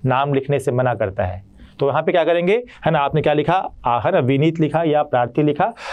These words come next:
या आपका आज्ञाकारी शिष्य लिखा। उसके बाद फिर यहाँ पे हमने क्या लिख दिया,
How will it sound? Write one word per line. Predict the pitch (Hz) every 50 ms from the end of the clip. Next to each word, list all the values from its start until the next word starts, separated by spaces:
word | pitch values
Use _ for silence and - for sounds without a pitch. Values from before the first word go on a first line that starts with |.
| - -
या | 139 180 202 208 - - _ _ -
आपका | 131 139 139 135 - 180 180
आज्ञाकारी | 190 - - 151 143 143 143 135 - 139 139 147 151
शिष्य | 151 - 160 147 - - 170
लिखा। | 165 165 165 175 196 226 226 - - - -
उसके | - - - 151
बाद | 131 131 127
फिर | - 147 123
यहाँ | 120 127 131
पे | 127 147
हमने | 127 131 135 131
क्या | 127 127 127
लिख | 127 127 127
दिया, | 123 135 175 214